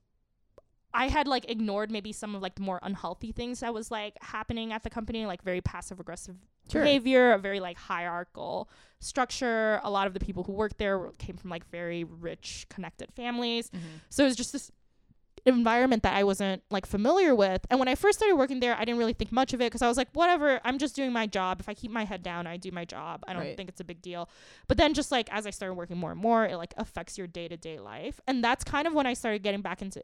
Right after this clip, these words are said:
Speaker 1: improv again 'cause I was like, "I just need to get back into a hobby and, like, have some fun and just, like, have something to look forward to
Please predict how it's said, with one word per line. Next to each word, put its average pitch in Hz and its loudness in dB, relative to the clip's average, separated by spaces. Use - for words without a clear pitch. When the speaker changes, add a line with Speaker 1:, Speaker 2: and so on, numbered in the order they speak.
Speaker 1:
improv 262 0
again 170 -6
'cause - -10
I 202 0
was 190 -4
like, 190 -4
"I 311 4
just - -4
need 247 -4
to 196 -6
get 180 -8
back 196 -6
into 196 -6
a 175 -4
hobby 156 -8
and, 202 -2
like, 170 -4
have 240 -4
some 226 -6
fun 175 -4
and 202 -6
just, 190 -8
like, 190 -8
have 202 -8
something 214 -6
to 226 -6
look 190 -4
forward 170 -6
to 135 -12